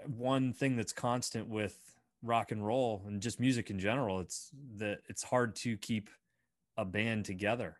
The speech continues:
The dynamics of relationship and just all of the shit that gets thrown at you, I'm sure, like, from a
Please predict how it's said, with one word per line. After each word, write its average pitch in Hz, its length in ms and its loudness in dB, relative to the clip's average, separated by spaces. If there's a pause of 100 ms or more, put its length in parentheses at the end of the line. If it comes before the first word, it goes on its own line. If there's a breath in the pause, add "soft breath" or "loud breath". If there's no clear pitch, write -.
The 104 120 -4
dynamics 107 680 2
of 92 140 -6
relationship 107 960 -2
and 92 220 0 (420 loud breath)
just 117 220 -2
all 117 260 4
of 107 80 0
the 101 80 0
shit - 360 -2
that 104 240 -2 (480)
gets 107 220 -2
thrown 110 320 2
at 117 60 -2
you, 120 140 0
I'm 101 100 -2
sure, 113 520 0
like, 107 220 0
from 120 160 -2
a 104 40 4